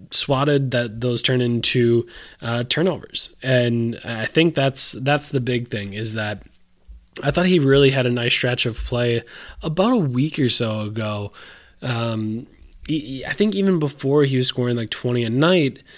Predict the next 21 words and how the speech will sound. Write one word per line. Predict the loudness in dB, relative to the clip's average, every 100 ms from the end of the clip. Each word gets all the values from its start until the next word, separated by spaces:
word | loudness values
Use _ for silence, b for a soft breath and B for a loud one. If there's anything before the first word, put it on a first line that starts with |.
| B B
where | -4 2 6 6 6 6 2 -2 _ _ _ _ _
he | -10 -2 -2 -2 -2
just | 2 4 4 2 -2 -4 _ _ -20 -20 _ _ -10 -8 2
did | 4 4 2 -2
the, | 0 0 0 -4 -6
the | -16 -8 -2 -2
things | 2 2 4
that | 2 0
you | -2
wanted. | -4 -8 -10 -8
He, | -6 -4 -6
he | -4 -6
f-, | -6 -6
really | 2 4 4
found, | 2 0 2 2
I | -2 -8 -8
thought, | -4 -2 0
a |
nice | 0 0 0
rhythm | 0 0 0
where | 0 -4